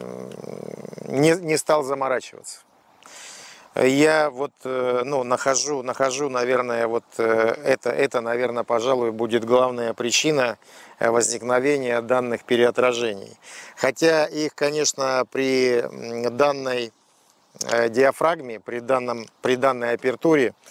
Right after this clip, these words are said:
э, достаточно сложно контролировать эти переотражения, потому что шестьдесят миллиметров глазной линзы, э, даёт целое море света. И когда они попадают,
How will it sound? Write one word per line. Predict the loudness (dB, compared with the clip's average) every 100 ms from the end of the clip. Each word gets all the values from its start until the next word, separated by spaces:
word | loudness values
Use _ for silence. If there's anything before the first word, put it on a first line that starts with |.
| -20 -20 -20 -20 -20 -6
э, | 0 0
достаточно | 2 2 2 0 -4 -6 -4
сложно | 0 0 0 -6
контролировать | -6 -2 0 2 2 0 0
эти | -2 -2 -2
переотражения, | 4 4 4 2 2 -2 -2 -4 -2
потому | -2 -2 0 -2
что | 2 2 2 0 -10 -20 _
шестьдесят | 0 0 0 0 2 2 0
миллиметров | -4 -2 0 0 2 0 0
глазной | 2 2 0 0 2
линзы, | 2 0 -2 -2 -4 -10 -4
э, | -4
даёт | 2 2 4 2 0
целое | 2 4 6 2
море | 2 2 2 0
света. | -2 -2 -4 -6 -16 _ -20 -20 -18 -20 -12
И | 0 4 6 6 4
когда | 2 2 2 2
они | 0 -2
попадают, | -2 0 2 4 4 4 -2